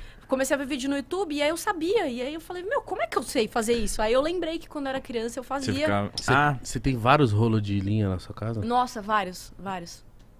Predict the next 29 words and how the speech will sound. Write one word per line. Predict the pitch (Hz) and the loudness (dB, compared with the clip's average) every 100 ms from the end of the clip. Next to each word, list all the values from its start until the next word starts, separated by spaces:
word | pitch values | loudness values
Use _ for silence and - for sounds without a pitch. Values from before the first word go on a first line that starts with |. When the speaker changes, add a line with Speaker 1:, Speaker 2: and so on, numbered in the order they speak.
| - - - - - - - - - | -20 -20 -20 -20 -20 -10 -8 -8 -4
Speaker 2:
<laughs> | - 269 - - | 0 0 0 4
Eu | 392 233 | 6 8
queria | 190 175 | 12 12
ver | 160 175 | 12 10
uma | 185 | 10
peça | 180 160 151 | 10 10 10
que | 143 | 4
ela | 143 131 | 4 4
fez. | 135 120 107 | 4 4 2
Que | - - - 202 | -4 -16 -4 4
Speaker 1:
Tem | |
no | - | 6
Speaker 2:
mais | 156 | 6
você, | - | 6
Speaker 1:
Instagram | 139 269 226 | 4 4 0
lá, | 196 | -2
Speaker 2:
que | 185 | -2
Speaker 1:
depois | 165 151 | -4 0
Speaker 2:
mais | 139 127 | 0 2
Speaker 1:
vocês | |
Speaker 2:
você | 196 | 0
Speaker 1:
olham. | 185 | 2
Speaker 2:
faz | 113 104 | 0 0
de | |
curiosidade | 104 107 104 104 104 95 87 | -2 0 0 2 2 2 0
que | 196 | -2
Speaker 1:
E | 208 | 2
a | 208 - | 4 2
Speaker 2:
você | 233 285 | -2 -4